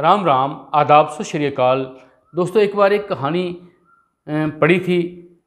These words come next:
जिसका मॉरल लेसन था कि कर भला हो भला। कैसे एक लड़का दूसरों की भलाई के लिए सोचता है तो उसका भला खुद ब खुद हो जाता है, उसकी मुसीबतें खुद टल जाती हैं। तो बड़ी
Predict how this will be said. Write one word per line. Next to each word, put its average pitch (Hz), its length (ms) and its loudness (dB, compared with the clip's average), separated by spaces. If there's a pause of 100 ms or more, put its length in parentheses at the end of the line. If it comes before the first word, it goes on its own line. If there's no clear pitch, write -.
(160)
जिसका 185 680 0
मॉरल 156 340 0
लेसन 180 320 -2
था 185 160 -4
कि 190 320 -2 (300)
कर 175 160 4
भला 160 220 4
हो 139 180 -2
भला। 113 200 -8 (800)
कैसे 143 280 0
एक 180 120 -2
लड़का 151 360 2
दूसरों 147 460 -2 (760)
की 165 100 -6
भलाई 139 300 2
के 175 100 -4
लिए 160 120 0
सोचता 156 400 -4
है 156 60 -2
तो 160 160 -4
उसका 165 260 2
भला 143 560 -4
खुद 160 100 -4
ब 165 160 2
खुद 196 140 -2
हो 135 120 -2
जाता 117 240 -2
है, 165 60 0
उसकी - 200 -6
मुसीबतें 170 520 -4
खुद 185 200 -6
टल 139 120 2
जाती 127 300 -2
हैं। 139 300 -6 (360)
तो 220 100 -2
बड़ी 214 260 4